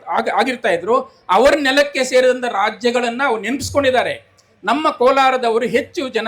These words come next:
ಪಠ್ಯಗಳನ್ನ ರಚನೆ ಮಾಡದೇ ಇರೋ ಕಾರಣಕ್ಕೆ ಬಹಳ ದೊಡ್ಡ ರಾಜ್ಯಗಳನ್ನ, ಕೋಲಾರವನ್ನ ಆಳದಂತ ದೊಡ್ಡ ದೊಡ್ಡ ರಾಜ್ಯಗಳನ್ನು ಕೂಡ ನಾವು ನೆನಪಿಸ್ಕೊಂಡಿಲ್ಲ. ಅದರಲ್ಲಿ ಒಂದು ರಾಜ್ಯ ನೊಳಂಬರು ಅಂತ.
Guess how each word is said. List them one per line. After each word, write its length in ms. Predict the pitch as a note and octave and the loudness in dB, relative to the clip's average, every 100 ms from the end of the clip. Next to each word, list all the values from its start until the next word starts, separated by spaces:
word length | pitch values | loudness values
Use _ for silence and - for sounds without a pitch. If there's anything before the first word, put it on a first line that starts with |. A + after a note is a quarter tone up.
| B3+ | -4
ಪಠ್ಯಗಳನ್ನ 640 | - G#3+ - C#4 C4 A#3+ | -4 -6 -2 0 0 -2
ರಚನೆ 340 | F#3+ - D#4+ | -4 -2 -2
ಮಾಡದೇ 300 | D4 C4 B3+ | -2 -2 0
ಇರೋ 140 | B3+ A#3 | -2 -2
ಕಾರಣಕ್ಕೆ 800 | G#3 G3 E3+ - A#3 C#4+ - _ _ D#3+ | -4 -4 -8 -8 -6 -6 -10 _ _ -2
ಬಹಳ 180 | A#3+ C#4 | 2 4
ದೊಡ್ಡ 380 | B3 C#4+ D4 | 4 2 4
ರಾಜ್ಯಗಳನ್ನ, 640 | D#4 B3 A3+ A#3 A#3+ A#3+ F#3+ | 2 4 0 0 -2 -2 -4
ಕೋಲಾರವನ್ನ 680 | - B3+ C#4 C#4 B3+ B3 A3 | 0 2 4 4 2 -2 -2
ಆಳದಂತ 360 | A3 A#3+ A#3+ F#3 | -2 -2 -4 -4
ದೊಡ್ಡ 220 | A3 C#4 | 0 2
ದೊಡ್ಡ 120 | C#4+ | 2
ರಾಜ್ಯಗಳನ್ನು 680 | A#3 G3 C#4 C#4 C#4 C4 A#3+ | 0 -2 -4 -4 -4 -4 -8
ಕೂಡ 140 | A3+ | -8
ನಾವು 320 | A3 G3 C#4+ D#4 _ _ _ - | -8 -6 -6 -6 _ _ _ -6
ನೆನಪಿಸ್ಕೊಂಡಿಲ್ಲ. 720 | A3+ C4 C4+ - B3 A3+ E3+ | -4 -2 -4 -4 -2 0 -2
ಅದರಲ್ಲಿ 480 | B2+ - F3+ C4 F#3 | -8 -8 -6 -4 -2
ಒಂದು 300 | A3+ D#4 D4 | -2 0 0
ರಾಜ್ಯ 400 | G#3 A3 F3+ D#3 F3+ A#3+ _ - | 2 0 -2 -2 -2 -6 _ -6
ನೊಳಂಬರು 560 | E3 A3 B3+ A#3+ A3 D#3+ | 0 2 0 0 -2 -4
ಅಂತ. 180 | C#3+ | -10